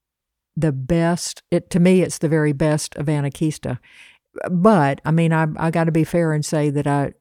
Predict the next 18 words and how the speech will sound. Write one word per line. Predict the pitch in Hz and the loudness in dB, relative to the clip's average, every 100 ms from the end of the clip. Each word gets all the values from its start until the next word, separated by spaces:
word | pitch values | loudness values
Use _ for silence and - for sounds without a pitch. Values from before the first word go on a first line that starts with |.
| _ | _
that | 147 160 | -4 -2
because | 156 147 160 151 | -2 0 0 0
of | 156 135 | -2 -4
the | 143 | -2
rain, | 151 202 175 123 131 135 | 2 4 4 0 -2 -4
we | 160 160 | -2 0
didn't | 156 143 | 0 0
do | 160 | -2
the | 147 | -2
ridge, | 143 170 156 - - | 0 0 0 -4 -10
the | 151 | -6
Rail | 139 151 175 180 | -4 0 2 2
Runner. | 175 190 190 190 185 _ _ _ _ _ _ | 0 0 0 0 -4 _ _ _ _ _ _
Is | - | -8
that | 160 | -4
what | 175 | -4
it's | 165 | -4
called? | - 190 180 180 180 | -6 -4 -2 -2 -4